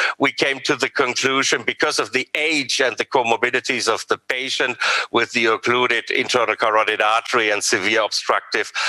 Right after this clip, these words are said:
chronic obstructive lung disease, we prefer to offer the patient a protected P C I under impeller support with a left main L A D, left circumflex D K crush,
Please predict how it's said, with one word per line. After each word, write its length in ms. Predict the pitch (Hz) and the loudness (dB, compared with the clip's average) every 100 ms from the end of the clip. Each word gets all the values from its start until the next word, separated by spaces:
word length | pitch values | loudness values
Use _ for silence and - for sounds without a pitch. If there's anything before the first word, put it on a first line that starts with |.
| - - - | -4 -6 -2
chronic 240 | 123 110 | 0 0
obstructive 600 | 104 - - 110 - 101 | 0 0 -2 -2 -2 0
lung 300 | 107 104 101 | 2 2 0
disease, 680 | 101 95 92 107 107 110 - - - - | 0 0 0 0 -2 -2 -2 -2 -2 -2
we 180 | 123 151 | 0 0
prefer 460 | - 135 - 127 117 | 0 0 2 2 2
to 120 | 131 | 2
offer 380 | 117 110 - 98 | 2 2 0 0
the 80 | - | -2
patient 420 | - 107 101 - 104 | -2 -2 -2 -2 -2
a 40 | |
protected 600 | - 113 - 135 - 127 - | 0 0 0 -2 -2 -6 -2
P 120 | 123 | -2
C 240 | - 127 - | 0 0 2
I 320 | 113 107 107 - - - - | 2 2 0 -2 -2 -2 -4
under 340 | 120 123 120 | -4 -2 -2
impeller 920 | - 110 104 - _ - 139 143 131 | 0 -2 -4 -10 _ -4 0 2 2
support 760 | - - - - 139 131 131 - - - - - | 2 -2 -2 0 2 4 2 0 -2 -2 -2 0
with 200 | 120 113 | 0 0
a 100 | 107 | 2
left 360 | 120 135 - 131 | 2 0 -2 0
main 260 | 123 120 127 | 0 0 0
L 200 | 127 120 | 2 2
A 120 | 117 | 0
D, 360 | 113 113 113 113 | 0 0 2 0
left 460 | 113 113 120 - | 2 2 2 0
circumflex 720 | - 117 - 107 - 110 - - | 0 0 0 0 2 0 0 -4
D 140 | 123 | -2
K 260 | - 110 101 | 0 -2 -2
crush, 540 | - - 127 127 - | -2 2 2 2 -2